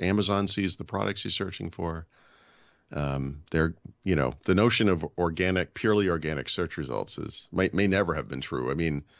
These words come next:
the, the point of Google, the point of Alta Vista, anything like that in the early days was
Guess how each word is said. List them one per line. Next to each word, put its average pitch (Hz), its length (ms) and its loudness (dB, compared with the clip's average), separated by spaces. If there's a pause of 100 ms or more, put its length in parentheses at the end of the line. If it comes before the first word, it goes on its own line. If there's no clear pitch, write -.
(440)
the, 107 300 0
the 107 240 -4
point 143 420 0
of 101 220 -4
Google, 85 380 0
the 92 100 -8
point 98 280 0
of 85 360 -2
Alta 78 260 0
Vista, 69 480 -2
anything 76 300 -4
like 60 160 -4
that - 100 -2
in - 80 -4
the 71 80 -2
early 73 220 0
days - 280 -6
was 65 380 -2